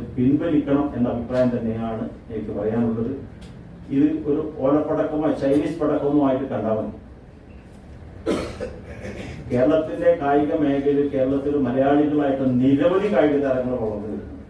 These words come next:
ഒരുപക്ഷെ നാഷണൽ ഗെയിംസ് പോലെയുള്ള event-ിൽ സർവീസസ് പോലെ ടീമിന്റെ വരവ്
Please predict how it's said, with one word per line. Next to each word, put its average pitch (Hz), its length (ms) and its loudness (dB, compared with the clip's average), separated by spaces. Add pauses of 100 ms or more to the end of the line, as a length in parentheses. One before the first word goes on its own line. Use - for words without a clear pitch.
(720)
ഒരുപക്ഷെ 170 420 2
നാഷണൽ 151 400 -2
ഗെയിംസ് 175 260 -4
പോലെയുള്ള 160 540 0
event-ിൽ 147 680 4 (640)
സർവീസസ് 180 500 -4
പോലെ 170 340 0
ടീമിന്റെ 156 420 2
വരവ് 147 600 4